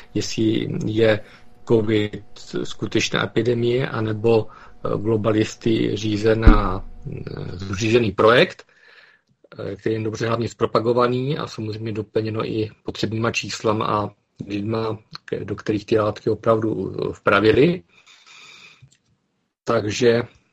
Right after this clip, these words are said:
ten, kdo se nechá naočkovat, třeba nemusí mít tolik zdravotních problémů jako ten,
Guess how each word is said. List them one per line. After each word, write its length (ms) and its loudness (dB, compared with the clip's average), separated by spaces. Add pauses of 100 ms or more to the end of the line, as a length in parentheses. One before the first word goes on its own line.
(260)
ten, 220 0
kdo 120 0
se 120 -2
nechá 240 -2
naočkovat, 680 0 (420)
třeba 260 -6
nemusí 360 -4
mít 80 0
tolik 220 0
zdravotních 440 0
problémů 420 0
jako 240 0
ten, 340 2